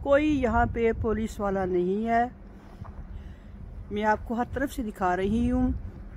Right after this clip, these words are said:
आपको यहाँ पे कोई भी एहलकार पुलिस वाला नहीं मिलेगा।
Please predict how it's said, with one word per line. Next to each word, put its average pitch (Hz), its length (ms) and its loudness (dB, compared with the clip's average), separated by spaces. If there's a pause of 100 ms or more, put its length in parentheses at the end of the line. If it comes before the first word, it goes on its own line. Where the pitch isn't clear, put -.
(1040)
आपको 262 540 6
यहाँ 233 340 2
पे 247 240 2 (120)
कोई 262 380 4
भी 220 440 -2 (1120)
एहलकार 226 680 4 (100)
पुलिस 226 380 -2
वाला 202 340 0
नहीं 208 300 -2
मिलेगा। 170 520 -2